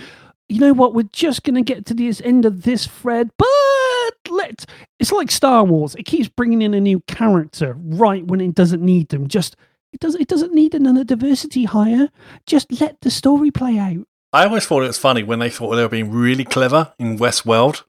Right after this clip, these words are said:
Speaker 2: with the time jumps and things, and yet the entire, virtually the entire audience was onto 'em by about the second <laughs> episode. And it was like, and it came out, and like, 'cause they were trying to, like, save face, and, and people were saying, "No, no, no, it's nothing like that." And of course, they knew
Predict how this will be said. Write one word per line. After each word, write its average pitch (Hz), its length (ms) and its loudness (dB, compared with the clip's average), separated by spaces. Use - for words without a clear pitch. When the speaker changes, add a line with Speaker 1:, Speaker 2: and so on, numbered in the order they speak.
Speaker 2:
with 110 180 -4
the 107 60 -10
time 117 340 0
jumps 117 380 -2
and 110 140 -8
things, 127 360 -2
and 127 160 -2
yet 123 300 -2
the 123 160 -6
entire, 135 480 0
virtually 156 420 0
the 117 120 -4
entire 117 320 0
audience 120 580 -4
was 107 100 -6
onto 117 320 0
'em 127 120 0
by 113 160 2
about 110 220 -2
the 98 60 -10
second 110 360 -4
<laughs> - 0 -
episode. - 720 0
And 175 160 2
it 180 80 2
was 160 180 -4
like, 165 140 -4
and 170 100 2
it 190 140 -2
came 202 220 0
out, 180 260 4
and 147 140 0
like, 143 240 -2
'cause 143 160 -6
they 170 80 2
were 147 100 0
trying 139 240 0
to, 120 180 -4
like, 107 220 -8
save 107 260 -2
face, 104 380 -2
and, 95 240 -10
and 98 160 -8
people 98 180 -2
were 98 60 0
saying, 104 240 -2
"No, 180 160 0
no, 151 160 2
no, 139 60 0
it's 123 100 -6
nothing 123 160 -2
like 101 140 -2
that." 101 160 -4
And 131 80 -2
of 123 80 -8
course, 139 220 -2
they 127 140 0
knew 123 520 2